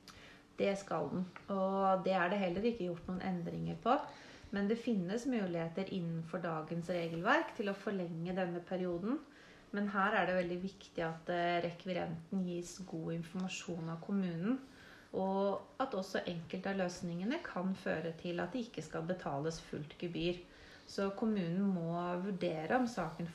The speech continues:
faller inn under noen av de mulighetene de har, eh, til å stoppe fristen. Eh, og hvis den gjør det, så kan de jo,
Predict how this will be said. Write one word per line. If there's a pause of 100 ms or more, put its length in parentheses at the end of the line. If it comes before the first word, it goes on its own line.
faller (120)
inn
under
noen
av
de (220)
mulighetene
de
har, (460)
eh,
til
å
stoppe
fristen. (720)
Eh,
og
hvis
den
gjør
det,
så
kan
de
jo,